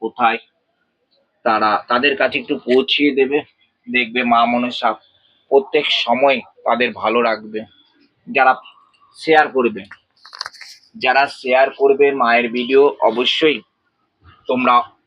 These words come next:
তোমরা নিজেরাও তো, উম, প্রচার করতে পারো। দেখবে যারা প্রচার করবে তারা নিশ্চয়ই মায়ের কাছে ভালো থাকবে। এটা তোমরা পরীক্ষা করো,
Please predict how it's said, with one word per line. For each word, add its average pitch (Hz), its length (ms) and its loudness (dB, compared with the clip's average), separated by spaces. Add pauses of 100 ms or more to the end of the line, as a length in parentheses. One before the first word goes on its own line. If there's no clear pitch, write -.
তোমরা 165 200 0
নিজেরাও 156 480 2
তো, 180 120 -4
উম, 131 720 -2 (200)
প্রচার 147 280 0
করতে - 300 -2
পারো। 123 340 2 (600)
দেখবে 139 300 2
যারা 139 260 0
প্রচার 143 420 -2
করবে 151 320 0
তারা 123 260 0
নিশ্চয়ই 123 420 0
মায়ের 123 260 0
কাছে 135 340 0
ভালো 120 280 2
থাকবে। 107 320 -2 (1800)
এটা 180 520 4 (2500)
তোমরা 147 300 6
পরীক্ষা 160 520 2
করো, 190 340 2